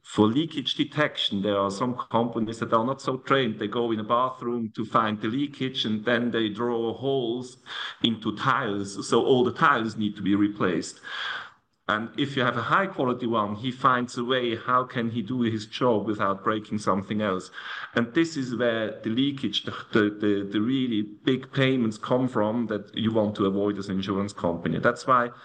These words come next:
the quality aspect of it was always very, very important to us, to make sure that, um, yeah, that, that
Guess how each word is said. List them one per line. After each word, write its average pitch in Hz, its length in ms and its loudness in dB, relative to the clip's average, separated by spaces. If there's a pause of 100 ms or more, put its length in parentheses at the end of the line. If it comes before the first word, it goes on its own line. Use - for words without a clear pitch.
(200)
the 117 80 4
quality 160 580 2
aspect 120 560 -2
of 107 180 -2
it 101 220 0
was 101 180 2
always 117 560 0
very, 117 460 2
very 107 420 -4
important 110 640 0
to 95 160 2
us, - 320 -2 (680)
to 107 100 4
make 104 280 4
sure 104 580 -2
that, 98 240 2
um, 90 640 0 (720)
yeah, 92 140 4
that, 101 880 0
that 101 260 0